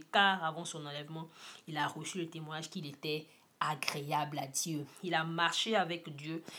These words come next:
C'est par la foi qu'Enoch a marché avec Dieu et il était agréable à Dieu. Nous voyons également Noé au verset sept. La Bible nous dit que c'est par la foi que Noé, divinement averti des choses qu'on, qu'on voyait pas encore, c'est, c'est une crainte respectueuse, construisant une arche pour sauver,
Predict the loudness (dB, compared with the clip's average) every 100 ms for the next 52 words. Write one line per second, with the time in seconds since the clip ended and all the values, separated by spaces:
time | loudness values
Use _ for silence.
0 | -2 0 6 6 6 4 4 4 4 -2
1 | 0 0 -2 -2 -4 -6 -8 -6 -4 -4
2 | -6 2 2 2 -6 -8 -8 -8 -4 0
3 | 2 0 0 0 -2 -2 -4 -8 _ _
4 | _ _ _ _ _ _ _ -16 -2 0
5 | 2 6 8 8 6 2 4 6 6 6
6 | -2 -2 -2 -2 -2 -4 -6 -4 -4 4
7 | 6 6 4 2 6 6 6 0 -12 -10
8 | 0 4 4 4 4 4 6 4 2 -6
9 | -4 -2 0 2 2 2 -2 -6 -4 -4
10 | -2 -4 -4 -2 2 4 4 0 -4 -4
11 | -8 -18 -6 -2 0 0 -2 -2 -2 -2
12 | 0 -2 0 2 2 0 2 0 0 -4
13 | -2 -4 -6 -2 -2 0 2 2 2 0
14 | 2 2 2 4 4 2 -4 -4 0 0
15 | 0